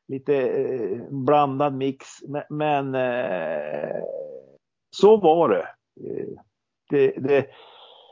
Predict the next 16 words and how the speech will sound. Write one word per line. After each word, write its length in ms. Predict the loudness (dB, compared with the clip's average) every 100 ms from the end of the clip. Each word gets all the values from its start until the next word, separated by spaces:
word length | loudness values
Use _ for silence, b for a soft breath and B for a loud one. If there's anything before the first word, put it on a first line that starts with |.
| B -20 -14 -10 2
det 160 | 4
är 60 | 6
aldrig 460 | 6 4 0 -2
ens 320 | -2 -6 -10 -6
fel, 320 | -4 -2 -4
som 180 | -10 -10
jag 140 | -8
sa, 220 | -6 -6
så 100 | -4
det 140 | -2 2
var 120 | 0
inte 200 | 0 0
bara 340 | 2 4 2
domarens 540 | 0 -4 -6 -10 -12 -10
fel, 340 | -8 -8 -12 -10 -10
utan 480 | -6 -2 0 0